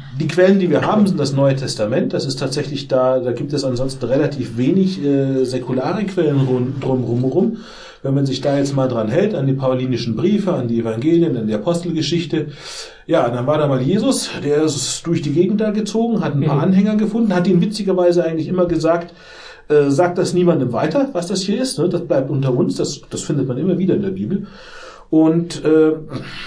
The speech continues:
Speaker 1: dann ist der gestorben, ließ sich kreuzigen, ne? Und dann dachten sie für drei Tage, alles ist erledigt, ne?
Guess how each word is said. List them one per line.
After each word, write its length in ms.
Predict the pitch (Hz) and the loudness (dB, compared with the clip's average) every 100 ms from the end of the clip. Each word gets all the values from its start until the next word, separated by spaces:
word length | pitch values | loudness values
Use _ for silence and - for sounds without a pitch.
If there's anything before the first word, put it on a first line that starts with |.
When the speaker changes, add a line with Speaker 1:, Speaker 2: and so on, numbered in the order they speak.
| - 104 | -12 -8
Speaker 1:
dann 160 | 107 110 | -6 -6
ist 240 | - - | -6 -4
der 120 | 117 | -4
gestorben, 560 | 123 - 220 226 226 156 | -2 0 2 4 4 2
ließ 180 | - - | 0 -2
sich 200 | 151 - | -2 0
kreuzigen, 580 | 226 254 - 247 233 175 | 0 0 0 -2 2 2
ne? 300 | 185 214 208 - - - 185 180 175 | 2 2 -2 -12 -12 -4 0 2 4
Und 580 | 170 170 170 151 - - | 6 6 4 0 -6 -4
dann 140 | 156 | 0
dachten 320 | 160 160 - 160 | 2 0 -2 -6
sie 100 | 156 | -2
für 120 | 147 | 0
drei 220 | 147 147 | 0 0
Tage, 360 | 143 147 147 143 | 0 0 0 0
alles 280 | 135 123 - | 0 -2 -4
ist 120 | 120 | -4
erledigt, 520 | 113 156 294 302 - | 0 0 2 0 0
ne? 220 | 175 147 | 0 0